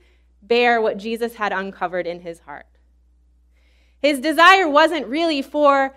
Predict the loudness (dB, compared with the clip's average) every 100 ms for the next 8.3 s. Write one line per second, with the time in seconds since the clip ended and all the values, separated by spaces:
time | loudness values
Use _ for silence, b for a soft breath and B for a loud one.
0 | _ 2 4 6 4 -2 -2 -4 -6 -8
1 | -6 -6 -10 -16 _ _ _ -2 0 4
2 | 4 4 -4 4 6 6 2 -4 -6 -10
3 | -4 0 0 0 -12 -20 _ _ _ _
4 | -4 -2 -2 -2 -2 -4 -10 -6 -6 2
5 | 4 4 4 2 -2 -2 -4 -6 -4 -2
6 | -2 -4 -6 -6 -8 -8 -6 -2 -2 -4
7 | -8 -4 2 2 2 -4 -8 -10 -8 -6
8 | -6 -10 -12